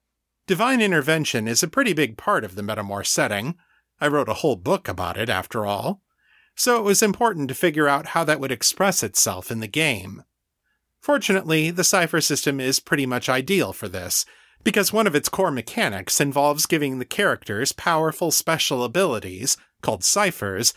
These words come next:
that can only be used once. Sometimes these ciphers are physical objects, something like a magic scroll or a potion, or a high-tech experimental gadget, or even something as mundane as a grenade.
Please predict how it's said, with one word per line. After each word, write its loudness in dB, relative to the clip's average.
that 2
can 4
only 4
be 0
used -2
once. 0
Sometimes 0
these 2
ciphers 2
are -4
physical -2
objects, -2
something 0
like -2
a 2
magic -2
scroll 2
or -2
a -6
potion, 0
or 2
a 2
high-tech -2
experimental 0
gadget, -2
or 2
even 2
something 0
as 0
mundane -2
as -4
a -6
grenade. -4